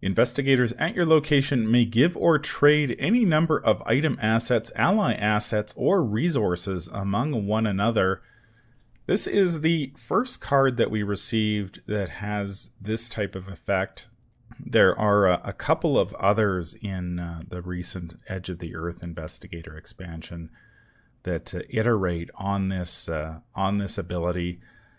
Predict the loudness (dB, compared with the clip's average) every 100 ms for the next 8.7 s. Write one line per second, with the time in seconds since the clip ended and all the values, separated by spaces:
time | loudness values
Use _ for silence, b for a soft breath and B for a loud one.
0 | b b -4 -2 2 2 2 0 -2 -4
1 | -4 -4 0 2 2 0 -2 -6 -8 -6
2 | -6 -8 -4 0 0 0 0 -2 -6 -10
3 | -4 -2 0 -2 -4 -4 -4 -6 -14 -16
4 | b b b b b -12 -10 -6 -2 0
5 | 0 -2 -4 -8 -6 -2 0 0 0 -2
6 | -4 -6 -8 -8 -10 -14 -16 -14 -14 -16
7 | -14 -10 -10 -8 -8 -8 -12 -12 -14 -14
8 | -14 -4 0 4 4 2